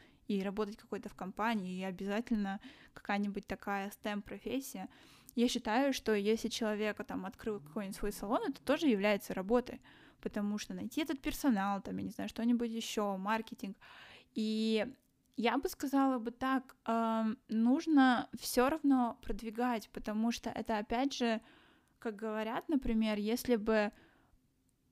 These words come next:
машиностроители не показали бы машину, люди бы только и думали, чтобы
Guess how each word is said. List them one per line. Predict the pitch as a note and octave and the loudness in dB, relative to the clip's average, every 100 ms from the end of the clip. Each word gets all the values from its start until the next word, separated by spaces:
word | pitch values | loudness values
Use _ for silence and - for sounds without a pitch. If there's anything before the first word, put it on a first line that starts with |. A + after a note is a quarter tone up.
| _ _ _ _ | _ _ _ _
машиностроители | A3 A3+ B3+ A#3 - A3 B3+ G4 - G#3 | -2 0 0 -2 -2 -2 -2 -2 0 2
не | G#3 | 2
показали | G#3+ A3+ A3+ A3+ A3 G#3+ | 2 2 2 2 2 0
бы | G#3 | -2
машину, | G3+ G3 - C#4 E4+ G#4 G#3+ A3 | -6 -6 -2 -2 0 0 -2 -2
люди | A3 A#3+ A#3 | 0 0 0
бы | G#3+ | -2
только | - A#3+ A3 G#3+ | -2 -4 -2 -4
и | G3+ | 0
думали, | A3+ D#4 E4 B3+ | 2 4 6 4
чтобы | A3+ A3 G#3 G#3+ | 4 -4 -2 -4